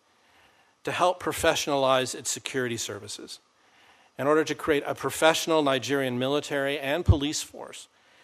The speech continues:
that respects human rights, can protect civilians,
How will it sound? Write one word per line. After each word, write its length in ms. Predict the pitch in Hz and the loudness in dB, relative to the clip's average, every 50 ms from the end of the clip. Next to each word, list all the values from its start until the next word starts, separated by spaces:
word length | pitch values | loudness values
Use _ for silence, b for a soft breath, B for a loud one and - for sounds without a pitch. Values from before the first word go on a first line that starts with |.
| b b b - | b b b -6
that 100 | 131 135 | -4 -4
respects 520 | 147 131 - - - 151 151 156 - - | -2 -4 -4 0 2 2 2 2 -2 -4
human 240 | - 156 139 135 123 | -2 0 0 0 0
rights, 480 | 123 127 131 139 139 156 - - - | 0 2 2 2 2 0 -4 -8 -10
can 180 | - - 135 131 | -8 -6 -6 -6
protect 480 | 123 135 123 - - - 160 - - - | -4 -6 -8 -6 -2 -2 -2 -4 -2 -6
civilians, 680 | - 156 131 120 117 113 113 107 104 104 104 - - | -4 -4 -4 -4 -4 -6 -8 -10 -10 -12 -12 -14 -16